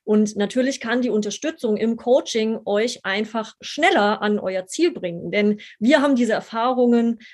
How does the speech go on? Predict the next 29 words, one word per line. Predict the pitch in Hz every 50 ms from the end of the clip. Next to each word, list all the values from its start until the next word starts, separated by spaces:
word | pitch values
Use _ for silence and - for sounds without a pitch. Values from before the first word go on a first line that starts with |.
| - _
beide | - 214 214 240 269 277 262 240 240 254 262 240 - - - _ _ _ _ _
zuhauf | - - - 262 262 262 254 226 262 277 339 370 370 -
schon | - 320 285 359 311
gemacht | 269 285 262 220 294 359 392 - - - - - - -
<laughs> | 294 285 302 - - - - - - - - -
und, | - - 254 247 247 240 240 240 240 240
ähm, | 240 233 226 226 226 226 226 214 220
ja, | 240 226 202 185 180
sind | 196 214 -
natürlich | 220 208 226 226 208
auch | - - 214 -
beide | 185 196 196 208 220 208 202
selber | 185 208 240 349 359 262 202 185
in, | - 202 196 196 196 202 202
durch | - 233 240 240
Coaching-Prozesse, | - - 247 262 247 - 240 226 214 - 208 208 - 214 208 - 208 - _ _ _ _
Prozesse | - - 226 208 - - 240 240 - 196
durchgegangen, | 175 220 302 330 - - 202 185 180 185 190 202 208
um | 208 208 208 214 214 208
unser | 214 240 262 247 214 202 190 190 185 180 - - _
jetziges | _ - 220 220 220 - 220 208 208 -
Angebot | - 196 202 196 202 196 202 202
so | 208 -
aufzubauen, | 285 302 - - 185 175 160 165 175 180 180 175
wie | 190 202
es | 196 - -
eben | 185 180 185
ist. | 185 180 175 - - - - - - - - _ _
Und | - 202 196 196 196 196 196 196 196 -